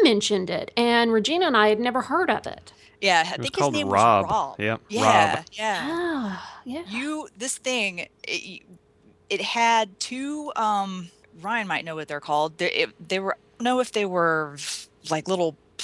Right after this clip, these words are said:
Speaker 2: like, uh, platforms or something that were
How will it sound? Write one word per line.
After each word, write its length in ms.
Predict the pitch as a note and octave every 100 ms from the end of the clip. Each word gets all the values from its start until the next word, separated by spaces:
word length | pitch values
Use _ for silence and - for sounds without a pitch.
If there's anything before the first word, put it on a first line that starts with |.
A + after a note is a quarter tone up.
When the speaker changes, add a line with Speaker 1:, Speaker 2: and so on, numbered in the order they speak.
| - _ -
Speaker 2:
like, 260 | E3+ D#3 -
uh, 340 | C#3+ C3 B2+ C3 - - -
platforms 720 | - A3 - D4 D4+ D4+ D4+
or 80 | D#4
something 520 | E4 D#4+ D#4+ D#4+ D#4+ -
that 200 | G#3+ A3
were 500 | A#3 A3+ A3 G#3+ -